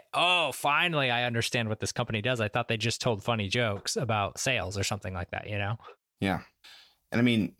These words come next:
Speaker 2: to that end, there's that balance because we can easily fall into the trap of swinging so far the other direction to where there's no humor, there's no brand tone, there's no, there's no fun voice. The reality is we are a funny, helpful skill development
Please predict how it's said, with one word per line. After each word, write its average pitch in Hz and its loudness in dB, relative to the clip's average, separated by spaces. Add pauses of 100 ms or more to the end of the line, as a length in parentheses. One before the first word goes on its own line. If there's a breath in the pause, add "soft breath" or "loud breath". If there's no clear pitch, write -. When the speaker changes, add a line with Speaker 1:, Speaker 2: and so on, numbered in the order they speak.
(120)
Speaker 2:
to 131 4
that 110 6
end, 98 4
there's 107 0
that 95 2
balance 80 -2
because 87 -2
we 98 0
can 110 0
easily 95 0 (260)
fall 95 2
into 92 -2
the 95 -2
trap 85 0
of 85 0 (540 soft breath)
swinging 92 0
so 104 -2
far 95 0
the 107 4
other 156 2
direction - -2 (380)
to 92 0
where 90 4
there's 95 2
no 143 4
humor, 85 -2
there's 101 0
no 147 4
brand 92 -2
tone, 85 -2
there's 92 0
no, 107 2
there's 95 -2
no 101 0
fun 90 -2
voice. - -2 (300 loud breath)
The 95 2
reality 117 4
is 98 0
we 101 2
are 90 4
a 90 0
funny, 123 0
helpful 95 0 (380 loud breath)
skill 113 0
development 92 0